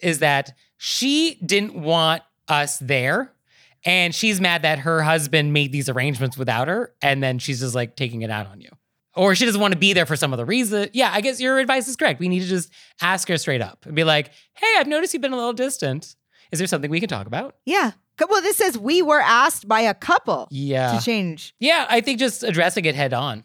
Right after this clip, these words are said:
Speaker 2: I'm too old to go around pretending that I don't notice that somebody's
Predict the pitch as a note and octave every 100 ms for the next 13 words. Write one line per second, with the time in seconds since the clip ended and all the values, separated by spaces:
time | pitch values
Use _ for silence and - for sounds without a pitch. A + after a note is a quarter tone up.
0 | _ - C5 - D#4+ D#4 C#4+ B3+ A#3+ -
1 | A#3 C#4+ B3 F#3 E3 - G#3 A3+ A3+ G#3+
2 | G#3 G3+ G#3+ F#3 A3 G#3+ G#3 F#3+ F#3 F3+
3 | F#3 F#3+ F3 F3+ F3+ F#3 F#3 E3+ F3+ F3
4 | F3